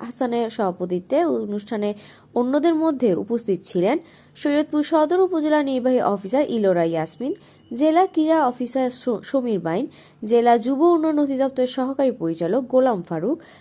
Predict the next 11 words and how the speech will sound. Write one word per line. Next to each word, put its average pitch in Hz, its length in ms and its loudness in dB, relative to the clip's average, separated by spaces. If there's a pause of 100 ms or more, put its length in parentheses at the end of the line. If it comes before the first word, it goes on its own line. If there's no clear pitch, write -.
(140)
ক্রীড়া 311 280 4
সংগঠক 311 580 0
সাইফুর 226 440 -2
রহমান 175 340 -2
রাজ্জাক, 165 400 -2 (360)
অংশগ্রহণকারী 320 720 2
সকল 254 360 -2
শিক্ষা 302 360 -6
প্রতিষ্ঠানের 320 640 -2
ক্রীড়া 277 280 0
শিক্ষকবৃন্দ, 175 680 -4